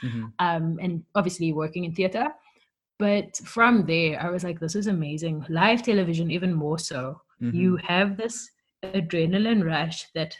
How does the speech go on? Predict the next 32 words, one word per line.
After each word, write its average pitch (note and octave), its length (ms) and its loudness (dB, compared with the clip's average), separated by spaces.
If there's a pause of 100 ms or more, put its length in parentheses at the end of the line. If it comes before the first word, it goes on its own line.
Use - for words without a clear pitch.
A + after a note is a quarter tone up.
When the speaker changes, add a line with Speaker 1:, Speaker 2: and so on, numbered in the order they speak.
Speaker 2:
no D#3+ 380 2
one F#3+ 180 2
can F#3 180 -2
explain. D3 600 -6 (140)
Speaker 1:
Absolutely. G#2 460 -6
Speaker 2:
Um, F3 280 0
and G#3 100 4
I G#3 60 2
find A#3 280 2
even G#3+ 280 2
doing, F3+ 640 -4
like, F3+ 180 -6
going F3+ 240 -2
into F#3+ 140 -2
the F3 80 -6
soapies G3 440 -4
and D#3 120 -6
the D#3 60 -8
drama E3 300 -4
series, D#3+ 540 -8 (800)
that F3 240 -2
adrenaline G3 720 0
hasn't E3 540 -4
disappeared. D3+ 580 -8 (420)
And E3+ 100 -2
what, D#3+ 320 -2 (460)
this E3 200 -6
is, G3 100 -4
like, E3+ 160 -4
a E3 60 -4
whole D#3+ 400 -6
twelve, G3 380 -2